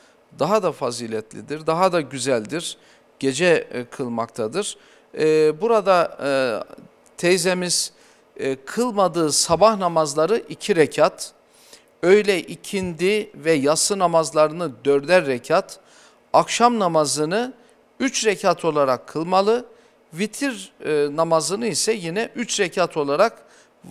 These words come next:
e, kılmalıdır. Biliyorsunuz vitir namazının kaza edilmesi de vaciptir.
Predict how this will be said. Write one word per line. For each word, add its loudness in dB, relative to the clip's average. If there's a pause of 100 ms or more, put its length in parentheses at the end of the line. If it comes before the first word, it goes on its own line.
(220)
e, 0 (480)
kılmalıdır. 2
Biliyorsunuz -4
vitir -6
namazının -2 (320)
kaza 4
edilmesi 0
de -2 (460)
vaciptir. 4